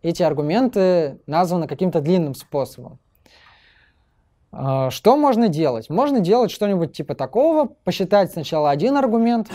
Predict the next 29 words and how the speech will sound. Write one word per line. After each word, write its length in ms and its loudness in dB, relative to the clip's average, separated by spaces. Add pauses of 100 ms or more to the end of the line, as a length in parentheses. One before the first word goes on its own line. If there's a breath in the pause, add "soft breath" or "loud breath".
посчитать 400 -4
второй 320 2
аргумент, 460 0
сохранить 360 -2
его 120 -2
в 60 -10
переменную, 520 -4 (360 soft breath)
сделать 380 2
это 180 -2
для 140 -4
всех 200 -10
аргументов, 600 -2 (540 soft breath)
и 80 0
потом 340 2
вызвать 640 -2 (340)
каждому 800 0
аргументу, 520 -2
передав, 580 0
э, 300 -2
его 240 0
имя, 320 -6 (640 soft breath)
имя 220 4
переменной. 580 -6 (1800 soft breath)
Э, 520 0 (260)
всё 160 4
будет 240 2
работать, 520 0
но 380 2
способ 480 -2